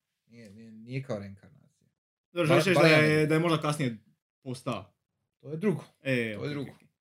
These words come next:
Speaker 1: Yes. Jer po toj
Speaker 2: E,
Speaker 1: logici bi mogao reći da je, recimo, Roger isto bio reinkarnacija. Al-, al to mi je ono
Speaker 2: Mm.
Speaker 1: kao, like, mm, ne bi. Ne bi. Nekako mi je to
Speaker 2: Dobro, ok,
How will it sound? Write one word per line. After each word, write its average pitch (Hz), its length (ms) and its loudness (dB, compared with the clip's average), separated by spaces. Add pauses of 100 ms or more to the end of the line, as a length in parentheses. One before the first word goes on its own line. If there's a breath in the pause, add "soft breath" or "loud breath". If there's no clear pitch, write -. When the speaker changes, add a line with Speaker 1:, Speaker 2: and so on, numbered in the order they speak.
(220)
Speaker 1:
Yes. - 840 -14
Jer 131 120 2
po 120 100 -2
toj 180 140 2
Speaker 2:
E, 175 40 4
Speaker 1:
logici 170 280 -2
bi 135 60 -10
mogao 143 220 -6
reći 147 120 -4
da 120 60 -4
je, 110 60 -4
recimo, 170 240 -10
Roger 190 340 -4
isto 101 260 -18
bio 98 160 -20
reinkarnacija. 73 220 -20 (880)
Al-, 110 200 -20
al 131 120 -14
to - 140 0
mi 147 60 2
je 135 60 2
ono 123 100 0
Speaker 2:
Mm. - 60 -4
Speaker 1:
kao, 220 140 0
like, 156 140 -4 (280)
mm, - 40 -20 (680)
ne 311 140 -4
bi. - 240 -14 (580)
Ne 175 220 -10
bi. 135 240 -18 (520)
Nekako 151 240 -18
mi 127 80 -12
je 120 80 -16
to 156 160 -2
Speaker 2:
Dobro, 208 340 2
ok, 170 100 -6